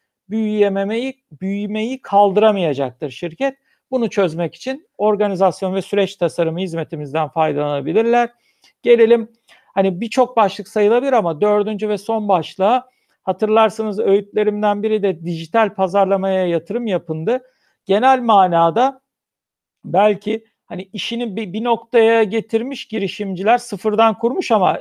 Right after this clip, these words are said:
belli bir döne-, e, dö-, e, döneri olan, yani iş döngüsü olan işletmelerde artık pazarlama departmanını kurmanın zamanı gelmiş olabilir. Çoğu işletme bunu, e,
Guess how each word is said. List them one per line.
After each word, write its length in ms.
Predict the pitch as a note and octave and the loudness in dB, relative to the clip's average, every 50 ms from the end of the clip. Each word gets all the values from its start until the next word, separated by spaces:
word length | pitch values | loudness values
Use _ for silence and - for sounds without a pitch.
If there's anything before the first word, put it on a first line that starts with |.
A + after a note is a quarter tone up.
| - - | -6 -12
belli 420 | - E3+ G3 G3 G3+ A3 A3 A3 | -8 -2 0 0 2 2 0 0
bir 260 | G#3 A3+ G#3+ F#3+ - - _ _ | 2 2 0 0 -2 -10 _ _
döne-, 440 | F#3+ E3+ D#3 D#3 F#3 F#3 G3 G#3+ G#3+ | -16 -10 -2 0 2 2 2 2 0
e, 180 | G#3+ - - F#3 F3+ F3+ F3+ - - - - F3+ - D3+ - | -2 -2 -2 -4 -4 -4 -4 -4 -6 -8 -10 -12 -14 -8 -6
dö-, 140 | F3+ F3 - - | -6 -6 -6 -6
e, 300 | E3 E3+ E3+ E3 D#3 C#3 | -6 -4 -4 -4 -4 -4
döneri 380 | F3 F3+ F#3 G3+ G3+ G3+ G#3 G#3+ | -2 -2 0 0 2 4 4 4
olan, 460 | G3+ G3 F#3 F#3+ G3 F#3+ G#3+ A#3 A3 | 4 4 4 6 4 4 2 0 -2
yani 500 | F#3+ F#3 F#3+ F#3 F#3 F#3 F#3+ F#3+ F#3 F3 _ _ _ _ _ - | 0 2 4 4 4 4 2 -2 -4 -6 _ _ _ _ _ -10
iş 260 | A#3 G3+ - - - | -8 -8 -8 -4 0
döngüsü 420 | G#3+ G3+ G3+ G3 G3 F#3+ - - G3+ | 0 0 2 0 -4 -6 -4 -2 0
olan 380 | F#3+ F#3 F3+ G#3 G#3+ G#3+ G#3 _ _ | 0 2 2 2 0 0 -4 _ _
işletmelerde 920 | - E3+ - - F#3 E3+ E3+ _ - F3 E3+ E3+ E3 D#3+ D#3+ D#3+ B3 C#4 - - | -20 -16 -8 -4 -4 -4 -4 _ -6 -4 0 0 0 0 0 0 -2 -2 0 0
artık 500 | - A3 A#3 A3 - - A3+ A#3+ - _ _ _ _ _ _ _ _ - | 2 2 2 2 -2 -4 -4 -4 -4 _ _ _ _ _ _ _ _ -8
pazarlama 760 | - F#3+ F#3 D#3+ E3+ G3+ G3 G3 G3+ G#3 A3 A3 B3+ B3+ G#3+ | -2 -2 0 2 4 4 4 6 6 4 2 0 -2 -4 -2
departmanını 800 | A3+ G3+ - - G3+ G3+ - _ - G3 G3 F#3+ F#3+ F#3+ F#3 F3+ | -4 -4 -4 -2 -4 -4 -4 _ -12 -12 -10 -10 -10 -10 -10 -12
kurmanın 520 | - _ - G3 F3+ F3+ F3+ F#3 F3 F3 E3+ | -10 _ -6 -6 -4 -4 -4 -6 -6 -6 -6
zamanı 500 | D3+ D#3 F3 E3 E3 E3 E3 D#3+ D#3+ D#3+ | -4 -2 -2 0 0 0 0 0 -2 -2
gelmiş 440 | D3+ D#3 D3 D3 D3 D3 B2+ - | -2 0 0 -2 -2 -6 -10 -6
olabilir. 540 | E3 D#3 D#3 D#3 C#3+ C3+ C3+ G#3 C4+ C4+ - _ _ _ _ _ _ _ | -4 -2 0 0 -2 -2 -2 -2 -2 -4 -6 _ _ _ _ _ _ _
Çoğu 260 | - - G#3 G#3+ G#3 G#3+ | -6 -2 2 2 2 2
işletme 580 | G3 - - G#3+ G3+ G3 G3 - G3+ G3 F3+ | 0 -4 -6 -4 -4 -4 -4 -6 -8 -8 -6
bunu, 360 | F#3+ G3 G3+ G3+ G3+ G3+ G3 _ _ _ _ _ _ _ _ _ - | -6 -4 -4 -4 -6 -6 -8 _ _ _ _ _ _ _ _ _ -10
e, 220 | E3 D#3+ D#3+ - | -8 -8 -8 -8